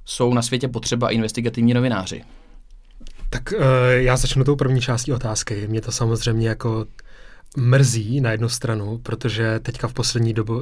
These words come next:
Speaker 2: poslední době se to jako ze zjevných důvodů říká i o nás. Ale jako vlastně to asi, asi chápu, protože zároveň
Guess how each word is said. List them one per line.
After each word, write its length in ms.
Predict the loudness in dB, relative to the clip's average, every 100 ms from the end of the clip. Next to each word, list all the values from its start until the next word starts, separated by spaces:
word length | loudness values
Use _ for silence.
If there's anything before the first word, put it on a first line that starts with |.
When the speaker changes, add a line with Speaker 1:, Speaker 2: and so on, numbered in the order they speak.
| -4
Speaker 2:
poslední 340 | -4 0 2 4
době 200 | 2 0
se 100 | 0
to 120 | -2
jako 260 | 0 0
ze 300 | 0 0 0
zjevných 460 | 0 0 0 0 -2
důvodů 340 | -2 -2 -2
říká 260 | -4 -4 -4
i 100 | -4
o 80 | -4
nás. 360 | -4 -6 -6 -10 -14 -16 -16 -14 -14 -16 -18 -6
Ale 540 | 0 4 6 6 6 6
jako 260 | 6 4 0 -2
vlastně 400 | -4 -2 0 2
to 140 | 2
asi, 560 | 2 2 4 4 4 0
asi 260 | -2 -2 2
chápu, 320 | 2 2 0
protože 400 | -2 -2 0 0
zároveň 760 | 0 0 2 2 2 2 -2